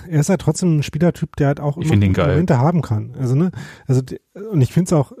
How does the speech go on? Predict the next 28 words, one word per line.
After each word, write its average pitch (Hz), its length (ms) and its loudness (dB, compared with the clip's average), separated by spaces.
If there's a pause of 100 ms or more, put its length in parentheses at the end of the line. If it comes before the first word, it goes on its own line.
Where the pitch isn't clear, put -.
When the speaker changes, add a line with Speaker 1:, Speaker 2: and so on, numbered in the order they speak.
(120)
Speaker 1:
also, 143 240 -4 (440)
ähm, 123 500 -2 (340)
ihn 170 200 2
als, 139 360 -2
äh, 131 260 -2
als 123 140 -2
Option 151 380 0
zu 165 160 2
haben, 127 360 -2
den 139 140 0
man 135 140 4
halt 127 160 2
bringen 160 260 2
kann, 143 220 0
wenn 139 120 2
man 143 260 0 (340)
Offensivimpulse 156 840 0
braucht 139 360 -2
und 135 260 -2 (400)
dafür 139 260 2
ein 143 40 2
bisschen 139 180 0
defensives 127 500 0
Risiko 170 280 0
eingehen 139 460 0
will, 113 240 -2
ne, 139 420 -4
ähm, 131 360 -2